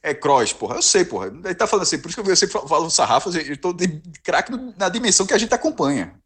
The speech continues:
pra deixar bem claro. Né, compara-, pra precisar comparar com La Liga, com Premier League, não. É, e achou o Marcão, que foi um cara útil ali também.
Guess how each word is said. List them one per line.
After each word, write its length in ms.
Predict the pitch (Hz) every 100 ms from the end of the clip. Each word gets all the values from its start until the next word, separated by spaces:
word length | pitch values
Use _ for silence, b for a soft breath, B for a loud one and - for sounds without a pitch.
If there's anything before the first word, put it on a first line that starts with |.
| _
pra 140 | - 147
deixar 220 | 175 165
bem 120 | 269
claro. 300 | 143 104 92 B B B
Né, 360 | - 123 151 151
compara-, 280 | - 156 120
pra 100 | 120
precisar 200 | - 113
comparar 340 | 135 127 107
com 360 | - 117 104 95 b b
La 160 | 123 117
Liga, 320 | 101 117 123
com 140 | 117 117
Premier 360 | 123 117 104
League, 240 | 98 101 98
não. 180 | 85 - b b b b -
É, 440 | 113 110 104 95
e 80 | 185
achou 240 | 233 -
o 20 | -
Marcão, 340 | - - 226
que 80 | -
foi 140 | 294
um 40 | 294
cara 180 | 269
útil 280 | 214 180 175
ali 140 | 127 117
também. 380 | 127 98 80